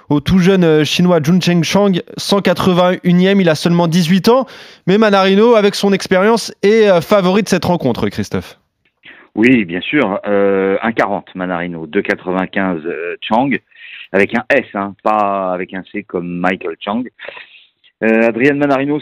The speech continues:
Speaker 2: c'est moyen. C'est moyen, mais je dirais que ça va de mieux en mieux.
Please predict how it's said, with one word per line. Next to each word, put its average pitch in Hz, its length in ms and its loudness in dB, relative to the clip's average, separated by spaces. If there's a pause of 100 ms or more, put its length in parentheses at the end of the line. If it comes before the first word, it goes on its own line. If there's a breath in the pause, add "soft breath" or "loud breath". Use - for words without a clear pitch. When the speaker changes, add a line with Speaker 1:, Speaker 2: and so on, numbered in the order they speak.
(140)
Speaker 2:
c'est 127 140 2
moyen. 113 480 0 (600)
C'est 135 120 0
moyen, 151 340 0
mais 185 200 -2
je 139 80 -12
dirais 156 200 -4
que - 120 -8 (100)
ça 151 80 2
va 135 180 -2
de 143 140 -6
mieux 139 340 -2
en 139 80 0
mieux. 117 280 -2